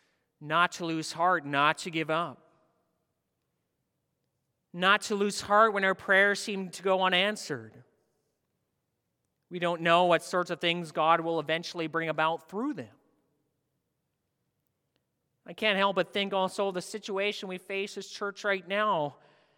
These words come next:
Been separated for so long, many prayers have gone up to God, and still we wait.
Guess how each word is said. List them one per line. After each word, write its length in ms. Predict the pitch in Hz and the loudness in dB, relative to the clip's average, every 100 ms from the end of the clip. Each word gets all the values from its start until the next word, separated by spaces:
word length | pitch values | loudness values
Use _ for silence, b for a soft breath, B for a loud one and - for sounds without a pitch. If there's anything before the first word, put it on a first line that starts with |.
| b | b
Been 100 | - | -14
separated 640 | 165 - 220 220 214 202 196 | -12 0 2 4 4 4 2
for 100 | 202 | -4
so 260 | - 214 | 4 4
long, 360 | 208 202 214 208 | 6 6 6 4
many 240 | 196 208 | 2 2
prayers 440 | 214 - 208 214 202 | 0 2 6 6 4
have 120 | 196 | -2
gone 200 | 185 196 | 2 2
up 120 | 202 | 2
to 60 | 214 | -2
God, 360 | 180 185 202 208 | -2 2 4 2
and 120 | 190 | -2
still 540 | - - - 208 220 | -10 -10 -4 -2 -2
we 140 | 226 226 | -6 -6
wait. 460 | 220 208 135 - | -6 -4 -8 -12